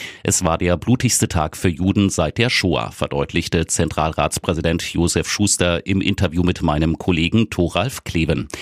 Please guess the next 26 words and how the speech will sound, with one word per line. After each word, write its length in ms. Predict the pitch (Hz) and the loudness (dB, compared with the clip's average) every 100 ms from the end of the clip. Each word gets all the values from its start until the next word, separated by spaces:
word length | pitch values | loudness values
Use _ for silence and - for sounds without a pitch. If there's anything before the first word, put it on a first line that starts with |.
| - - - - | -12 -14 -10 -4
Dass 180 | - | -2
in 160 | - 95 | 0 2
der 140 | 82 | 0
Folge 420 | - 78 78 110 - | 0 -2 0 0 0
auch 160 | - | 0
in 80 | 107 | 0
Deutschland 480 | 85 82 - 87 90 | 0 0 0 0 0
so 140 | 101 | -2
viele 240 | - 117 82 | 0 0 2
Menschen 280 | 82 - | 0 0
auf 200 | 87 78 | -2 -2
der 100 | 90 | -4
Straße 500 | 80 - 80 - 98 | -2 -2 -2 0 -2
offen 300 | - 101 131 | -2 -2 0
ihren 300 | - 95 101 | 0 0 0
Judenhass 680 | 92 107 127 98 76 80 - | -2 0 2 2 0 0 0
zur 160 | 87 82 | 0 0
Schau 220 | 71 78 | 0 0
stellten, 440 | - 76 - 104 | 0 -2 0 0
sei 260 | 82 78 76 | 2 0 0
erschütternd. 600 | 78 - 120 71 - - - - - - | 0 0 0 -2 -4 -10 -14 -16 -18 -6
„Wir 140 | - | -4
brauchen 400 | - 78 78 98 | 0 0 2 0
hierauf 460 | 87 90 80 82 - | 0 2 2 0 -4
klare 500 | - 76 80 123 82 | -2 0 2 0 0
rechtsstaatliche, 840 | 82 - 82 78 - 87 95 | -2 -2 0 0 -2 0 0